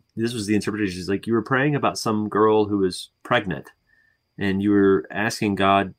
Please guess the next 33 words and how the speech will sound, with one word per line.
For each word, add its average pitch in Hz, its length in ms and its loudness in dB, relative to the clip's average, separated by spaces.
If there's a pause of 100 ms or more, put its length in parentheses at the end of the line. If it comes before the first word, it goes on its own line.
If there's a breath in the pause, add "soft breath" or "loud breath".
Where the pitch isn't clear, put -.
to 101 120 -4
just 95 340 -8
bring 107 240 0
peace - 480 -6
to, 92 360 0 (120)
to, 90 460 -2 (500)
uh, 90 340 2
her 113 240 4
and 95 120 2
the 90 80 -2
father." 95 500 2 (600)
And 101 340 2
the 104 120 2
guy 120 360 4
who 104 80 -4
was 101 140 -2
praying 127 300 -2
was 98 140 -6
like, 92 320 -8 (300)
"That's 101 340 -6
crazy." 90 600 -2
He's 98 100 -16
like, 95 140 -10
"What 101 100 -4
do 101 60 -2
you 107 80 -4
mean?" 120 200 -4
He's 87 140 -14
like, 98 140 -12
"Well, 101 400 -6 (320)
my 107 200 -8
brother, 98 640 2 (260)
um, 90 520 -6